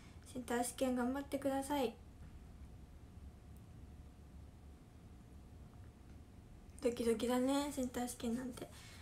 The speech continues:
なんか昨日見たら、ちょっと、社会だっけ？なんだっけな？社会じゃないや。歴史だっけ？なんか、難しくなってたやつもあるんでしょ？考えられないね。難しくしないでよっていう感じですね。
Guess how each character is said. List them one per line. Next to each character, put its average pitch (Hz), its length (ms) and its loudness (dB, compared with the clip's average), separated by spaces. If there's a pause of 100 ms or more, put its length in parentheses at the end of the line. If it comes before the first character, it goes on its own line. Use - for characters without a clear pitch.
(220)
な 254 80 6
ん 226 40 6
か - 120 2
昨 269 140 6
日 302 120 8
見 254 160 8
た 247 120 6
ら、 220 360 8 (260)
ち - 140 -2 (120)
ょ 226 40 12
っ - 40 8
と、 - 80 0 (220)
社 - 160 -2
会 330 220 12
だ 226 60 4
っ 226 80 2
け？ 202 80 -2
な 233 80 2
ん 311 80 0
だ 277 60 0
っ - 60 -8
け - 80 -6
な？ - 140 -6
社 - 140 -2
会 262 160 6
じ 226 60 6
ゃ - 20 2
な 214 80 0
い 214 100 0
や。 269 60 -2 (140)
歴 226 200 4
史 359 160 4
だ 466 80 2
っ - 100 4
け？ - 120 -6 (440)
な 254 80 6
ん 233 80 6
か、 - 140 0 (440)
難 240 140 6 (240)
し 294 160 4
く 302 80 2
な 294 140 4
っ - 20 0
て 240 140 -2
た 220 100 2
や 214 140 4
つ 226 120 -6
も 208 100 0
あ 214 40 0
る 220 80 -2
ん 202 120 0
で 214 80 0
し 220 100 -2
ょ？ 214 60 0 (680)
考 254 80 0 (140)
え 269 140 2
ら 294 80 0
れ 466 180 2
な 302 120 4
い 277 80 -2
ね。 - 160 -6 (1300)
難 277 120 -2 (200)
し 330 100 -2
く 285 100 2
し 254 140 0
な 285 100 0
い 339 100 -2
で 294 80 0
よ 254 60 2
っ - 40 -4 (120)
て 254 100 -4
い - 20 -4
う - 40 -6
感 262 200 -4
じ 269 80 -8
で 269 140 -2
す 294 140 -8
ね。 302 60 -6